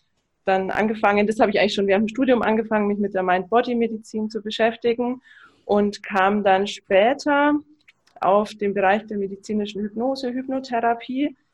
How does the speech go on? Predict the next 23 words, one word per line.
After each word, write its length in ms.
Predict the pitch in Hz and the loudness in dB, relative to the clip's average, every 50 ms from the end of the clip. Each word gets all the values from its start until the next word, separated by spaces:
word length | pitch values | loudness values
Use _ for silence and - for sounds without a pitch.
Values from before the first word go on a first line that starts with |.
| _ _ _ _ _ _ | _ _ _ _ _ _
habe 160 | 196 202 202 202 | -6 -6 -4 -2
da 140 | 202 190 190 | -2 -4 -2
die 100 | 196 190 | -2 -2
Weiterbildung 800 | 185 185 202 240 233 302 269 262 247 247 247 240 240 233 233 | -2 0 0 0 0 -2 -2 -2 -2 -2 -2 -2 -2 -2 -2
gemacht 680 | 226 233 226 214 202 196 196 208 220 - 214 - - - _ | -2 -2 0 0 0 2 2 0 -2 -2 -6 -20 -20 -20 _
und 640 | - - 185 190 190 196 196 196 196 196 196 - - _ _ _ _ _ _ _ | -8 -4 -2 -2 -2 0 -2 -2 -2 -4 -6 -8 -14 _ _ _ _ _ _ _
arbeite 580 | - - 180 196 202 202 208 196 202 202 208 196 | -4 0 0 0 0 0 -2 -2 -2 -2 -4 -2
jetzt 320 | 190 190 196 190 - - | -2 -2 -2 -2 -6 -12
privatärztlich, 1000 | - 190 185 190 208 233 - - - 208 208 - - - 202 202 202 202 208 - - | -8 -4 -2 0 0 0 0 -2 -2 -2 -4 -6 -10 -8 -6 -6 -6 -6 -8 -8 -8
also 140 | 185 196 | -8 -8
mit 140 | 190 190 - | -8 -10 -6
Selbstzahlerpatienten 1400 | - - 196 202 - - _ - 196 190 196 190 190 - 196 196 - - 190 180 185 196 190 202 196 190 196 - - _ _ | -2 -2 -2 -2 -4 -6 _ -4 -4 -2 -2 -2 -4 -6 -8 -10 -10 -8 -8 -8 -8 -8 -8 -8 -8 -8 -10 -12 -14 _ _
in 180 | _ 175 180 180 | _ -10 -10 -8
diesem 280 | 180 190 190 202 185 175 | -8 -8 -8 -8 -6 -4
Bereich 380 | 180 170 165 165 175 190 - | -2 0 2 2 0 0 -2
medizinische 600 | 202 185 180 190 - - 202 196 196 190 - 190 | -6 -8 -10 -12 -12 -8 -8 -6 -6 -8 -10 -12
Hypnose, 540 | 196 - - 214 240 269 294 277 285 285 285 285 - _ _ _ _ _ _ _ - | -14 -10 -6 -2 -2 -2 0 0 0 0 0 -2 -6 _ _ _ _ _ _ _ -6
vor 160 | - - - | -4 -2 -2
allem 240 | 185 202 208 214 208 | 0 0 0 0 0
mit 220 | 208 202 202 - | -2 -4 -6 -8
Patienten, 560 | - 208 202 - - 190 190 214 226 226 202 185 | -10 -10 -6 -2 0 0 0 0 0 -2 -2 -2
also 280 | 170 190 208 202 190 | -2 -2 0 0 2
hau-, 160 | 190 - - | 2 0 -4